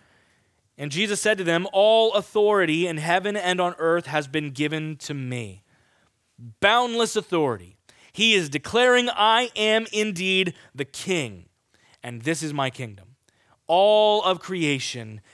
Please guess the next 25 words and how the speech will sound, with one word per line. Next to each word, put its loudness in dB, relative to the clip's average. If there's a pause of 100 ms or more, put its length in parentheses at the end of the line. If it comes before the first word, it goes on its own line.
(120)
is -8
under -4
my -2
rule -6 (220)
and -8
my -2
reign." -8
Verse -6
nineteen, -6 (360)
"Go 2
therefore 2
and -2
make -2
disciples -4
of -6
all 0
nations, -8
baptizing 0
them -4
in -6
the -8
name -6
of -10
the -10
Father 0